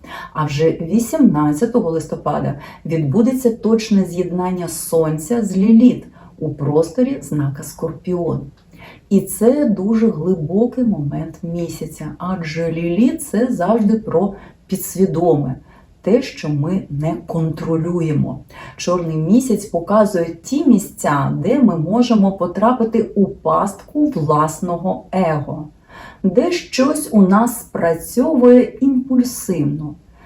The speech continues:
неусвідомлено. Дуже багато хто схильний демонізувати Ліліт. Але моя практика показує, що це не завжди трагічна енергія.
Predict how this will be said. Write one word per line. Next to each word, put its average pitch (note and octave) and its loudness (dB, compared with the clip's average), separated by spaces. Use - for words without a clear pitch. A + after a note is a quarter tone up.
неусвідомлено. F3 -2
Дуже G3 4
багато E3+ 0
хто C4 0
схильний B3+ 4
демонізувати G3 2
Ліліт. D3+ -4
Але F#3+ 4
моя E3 2
практика A3+ 2
показує, G3+ 2
що - -4
це C4+ 2
не G#3+ 6
завжди A#3+ 2
трагічна F#3+ 0
енергія. D#3+ -2